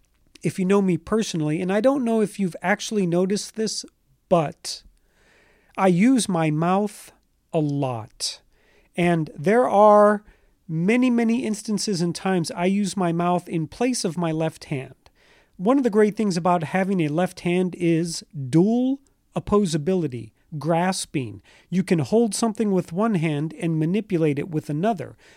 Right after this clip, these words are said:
like opening a beer or, uh, a jar of peanut butter.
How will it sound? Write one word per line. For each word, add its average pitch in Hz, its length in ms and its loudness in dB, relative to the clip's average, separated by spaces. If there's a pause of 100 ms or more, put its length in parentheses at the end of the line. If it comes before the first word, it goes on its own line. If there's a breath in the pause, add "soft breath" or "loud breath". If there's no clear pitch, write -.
(160 soft breath)
like 147 320 -2
opening 156 420 -2
a 127 60 -6
beer 196 580 -2
or, 143 500 -2 (720 soft breath)
uh, 143 720 -6 (260)
a 165 100 -6
jar 170 380 0
of 127 220 -6
peanut 202 400 -2
butter. - 420 -12